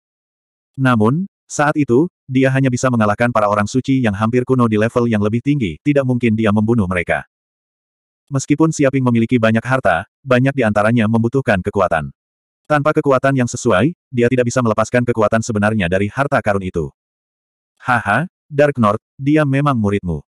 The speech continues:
Dia memang luar biasa." Seorang suci abadi membunuh seorang suci yang hampir kuno. Ini belum pernah terjadi selama bertahun-tahun. Sepertinya jika semuanya berjalan baik,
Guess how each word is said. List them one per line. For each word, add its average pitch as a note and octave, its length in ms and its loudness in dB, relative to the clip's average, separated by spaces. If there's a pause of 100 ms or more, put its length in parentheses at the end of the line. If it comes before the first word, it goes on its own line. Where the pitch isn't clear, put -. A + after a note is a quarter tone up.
(140)
Dia D3+ 320 0
memang C#3 240 0
luar C3+ 240 2
biasa." G2+ 480 -2 (560)
Seorang C#3+ 400 0
suci D3 240 0
abadi B2 320 2
membunuh A2+ 320 0
seorang G#2+ 240 0
suci C3 320 -2
yang A#2+ 160 0
hampir C3 400 -4
kuno. E2+ 320 -2 (240)
Ini D#3 240 -2
belum C#3+ 160 2
pernah C3 240 0
terjadi A#2 400 -2
selama B2 320 0
bertahun-tahun. G2 640 -2 (840)
Sepertinya C#3+ 480 0
jika C#3 240 0
semuanya B2 360 2
berjalan A2 320 0
baik, G2+ 280 0